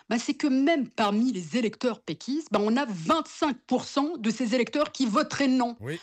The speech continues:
Speaker 1: Donc lui, il a compris. Il a compris, bah, moi, si je veux réaliser mon article numéro un du programme péquiste,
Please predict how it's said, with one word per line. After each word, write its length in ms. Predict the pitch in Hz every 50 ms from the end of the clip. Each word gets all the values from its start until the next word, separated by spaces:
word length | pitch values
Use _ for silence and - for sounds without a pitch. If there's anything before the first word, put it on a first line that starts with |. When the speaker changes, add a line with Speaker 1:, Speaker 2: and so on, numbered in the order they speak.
| - -
Speaker 1:
Donc 160 | 226 240 -
lui, 120 | 294 359 349
il 60 | 320
a 60 | 285
compris. 520 | - - 294 277 - - - 311 302 302 - _ _ _
Il 60 | - 262
a 60 | 254
compris, 400 | 247 - 277 - - - 294 240
bah, 120 | 220 196 - _ _ _ -
moi, 240 | 202 247 320 370 370 359
si 220 | - - - 294 285
je 140 | 214 233 269
veux 340 | 233 208 254 320 302 262 -
réaliser 600 | - - 202 208 240 240 247 254 226 - 262 277
mon 320 | 254 226 208 202 196 208 240
article 540 | 262 254 - - - - 254 - - 214
numéro 560 | 208 214 240 277 269 247 240 233 226 240 - -
un 220 | - 269 247 233
du 160 | 214 165 185 180
programme 560 | - - - 254 226 202 202 220 196 170 147
péquiste, 680 | - - 151 - - 262 311 339 339 - _ - -